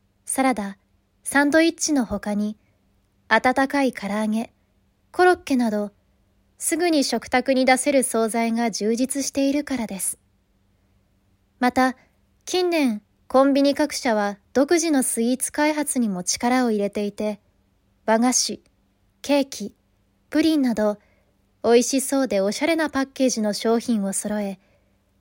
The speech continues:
女性客の獲得にも成功しました。コンビニさえあれば生活ができる時代になってきたという人もいるほどです。コンビニで働く人も多様化しています。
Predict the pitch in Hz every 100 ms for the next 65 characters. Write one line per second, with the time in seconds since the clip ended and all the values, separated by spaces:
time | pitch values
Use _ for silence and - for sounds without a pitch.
0 | - 226 226 277 277 262 247 208 214 -
1 | - 254 277 285 269 - 226 220 240 233
2 | 233 226 - 208 185 _ _ _ _ _
3 | _ _ _ _ _ _ _ _ - 320
4 | 320 330 330 359 349 285 285 285 240 -
5 | 262 277 269 277 277 254 254 302 262 196
6 | 220 240 247 247 285 - 302 - 247 214
7 | 202 208 208 - 247 226 190 208 226 233
8 | 226 190 - - _ _ _ _ _ _
9 | _ _ _ _ _ _ _ _ _ _
10 | _ - 311 311 294 302 311 285 294 320
11 | 320 302 - 320 262 196 196 214 220 226
12 | - 233 220 226 -